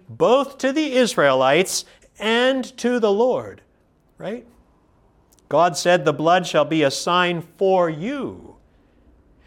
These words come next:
And when I see the blood, I will pass over you." To the Lord, the blood signified that a death had already occurred,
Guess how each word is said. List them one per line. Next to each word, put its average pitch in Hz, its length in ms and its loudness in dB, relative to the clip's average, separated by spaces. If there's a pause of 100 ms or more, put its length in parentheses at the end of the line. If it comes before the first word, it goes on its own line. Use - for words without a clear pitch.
(280)
And 208 300 2
when 196 240 2
I 269 400 2
see 143 280 -6
the 110 120 -4
blood, 110 440 2 (300)
I 170 200 0
will 190 200 2
pass 208 360 -2
over 233 240 2
you." 113 260 -2 (220)
To 226 180 0
the 185 140 2
Lord, 190 760 2 (180)
the 160 120 2
blood 190 500 2
signified 220 840 0
that 175 140 4
a 156 80 4
death 175 520 0
had 175 320 -2
already 196 540 2
occurred, 170 600 -4